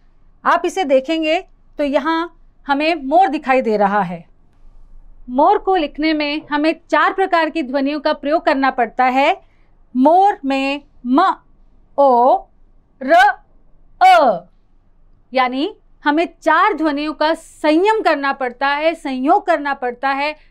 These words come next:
जिससे एक शब्द बनता है मोर। इसी प्रकार हम अगर बात करते हैं घर की, घर को लिखने में हमें फिर से चार ध्वनियों का प्रयोग करना पड़ता है, घ प्लस अ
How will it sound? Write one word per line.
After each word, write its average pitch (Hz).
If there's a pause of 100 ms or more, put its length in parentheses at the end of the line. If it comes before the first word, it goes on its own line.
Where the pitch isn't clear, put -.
(120)
जिससे 302
एक 403
शब्द 277
बनता 233
है 269 (160)
मोर। 262 (300)
इसी 370
प्रकार 277 (340)
हम 392
अगर 285
बात 247
करते 320
हैं 320 (120)
घर 330
की, 185 (840)
घर 339
को 440
लिखने 320
में 262 (280)
हमें 311
फिर 359
से 294 (180)
चार 339
ध्वनियों 320
का 330
प्रयोग 302
करना 262
पड़ता 247
है, 277 (420)
घ 214 (960)
प्लस 285 (140)
अ 339